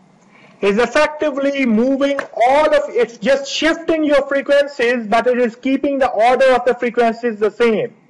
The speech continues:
It is as if you have the letters T, H, and E in that order, and the phase response, which is of this form minus omega n naught, it moves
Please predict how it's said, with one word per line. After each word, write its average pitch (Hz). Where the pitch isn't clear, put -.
It 190
is 233
as 240
if 302
you 247
have 247
the 226
letters 262
T, 254
H, 254
and 226
E 262
in 202
that 214
order, 226
and 208
the 214
phase 285
response, 262
which 196
is 220
of 214
this 233
form 226
minus 226
omega 214
n 196
naught, 277
it 220
moves 240